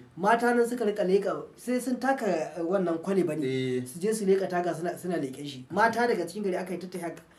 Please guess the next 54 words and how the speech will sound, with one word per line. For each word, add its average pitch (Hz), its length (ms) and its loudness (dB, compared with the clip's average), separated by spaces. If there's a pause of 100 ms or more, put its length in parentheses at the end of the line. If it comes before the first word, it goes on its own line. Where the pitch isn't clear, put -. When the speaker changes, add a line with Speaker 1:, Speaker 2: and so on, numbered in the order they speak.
(180)
Speaker 1:
Saboda 262 360 4
ai 269 100 4
mutanen 262 400 4
Gomben 202 340 4 (340)
wannan 233 360 4
ne 214 120 4
karan 214 260 2
farko 185 240 0
da 185 60 -2
suka 180 200 -6
fara 165 140 0
ganin 139 220 -6
shi. 127 220 -10
Speaker 2:
Haka. - 200 -16 (240)
Sai 139 140 0
dai 147 120 6
labari. 120 400 2 (200)
Speaker 1:
To, 190 140 2
daga 180 220 -2
nan 233 100 0
da 233 80 0
sarkin 214 280 -4
Gombe 202 300 -2
aka 214 220 -6
ce, 196 100 -6
"Wai 214 80 6
me 220 120 2
ke 190 120 -2
faruwa 170 300 -2
Gombe?" 170 240 -2
Aka 180 160 -6
ce, - 100 -10
"Ai, 175 160 -8
kaji, 180 260 -4
kaji, 175 220 -4
wai 185 140 2
Shata 202 300 -2
ake 185 180 -6
zuwa 156 180 -2
kallo." 127 260 -10 (480)
Sai - 180 2
ya 202 40 2
ce, 202 180 2
"To, 185 240 2
a-, 185 120 -2 (180)
aiki 202 220 2
shi 262 160 0
wannan 262 320 2
ɗaya 196 180 6
je 185 100 4
taho 165 200 0
da 160 60 -4
shi 143 120 -8
mana." 139 180 -8